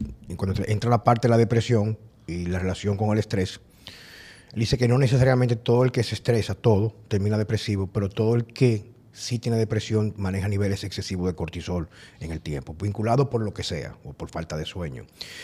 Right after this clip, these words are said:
Pero él define también una parte de la depresión que la encajo con lo que tú estás comentando ahora, Papo, es lo siguiente. La incapacidad de sentir placer, la incapacidad de poder disfrutar.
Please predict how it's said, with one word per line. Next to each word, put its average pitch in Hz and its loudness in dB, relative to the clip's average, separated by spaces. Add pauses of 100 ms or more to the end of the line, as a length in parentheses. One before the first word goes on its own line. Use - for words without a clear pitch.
(240)
Pero 135 8
él 180 8
define 180 6
también 147 6
una 135 6
parte 131 6
de 123 8
la 120 10
depresión 110 6
que 98 4
la 90 4
encajo 107 6
con 107 4
lo 104 6
que - 2
tú 107 4
estás 110 6
comentando 104 6
ahora, 90 6
Papo, 90 2
es 98 4
lo 101 6
siguiente. 95 2 (1300)
La 98 4
incapacidad 95 4
de 107 4
sentir 95 -4
placer, 92 0 (1200)
la 92 2
incapacidad 90 -2
de 104 2
poder 92 0
disfrutar. 90 -2